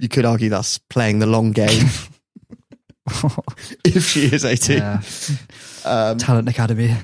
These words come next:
Speaker 1: yeah, I thi-,
Speaker 2: Um,
Speaker 1: uh, yeah. The, basically, has he been stitched up here?
Speaker 2: I mean, there, it does seem to me that there's quite a lot of unfair innuendo in the reporting of it. So, I mean, if,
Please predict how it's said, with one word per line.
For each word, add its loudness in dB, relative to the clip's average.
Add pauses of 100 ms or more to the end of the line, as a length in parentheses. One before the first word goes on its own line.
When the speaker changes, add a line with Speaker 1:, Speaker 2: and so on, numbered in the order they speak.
(480)
Speaker 1:
yeah, 2
I 0
thi-, 2
Speaker 2:
Um, 0
Speaker 1:
uh, -14
yeah. 2
The, -4 (840)
basically, 2 (280)
has 0
he 4
been 4
stitched 2
up 0
here? -2 (1040)
Speaker 2:
I 4
mean, 6 (640)
there, 4 (160)
it 4
does 4
seem 4
to 2
me 6
that 4
there's 2
quite 0
a 4
lot 4
of -2 (200)
unfair 2
innuendo 4
in 2
the 0
reporting 2
of 0
it. 4
So, 4
I -4
mean, 6
if, 2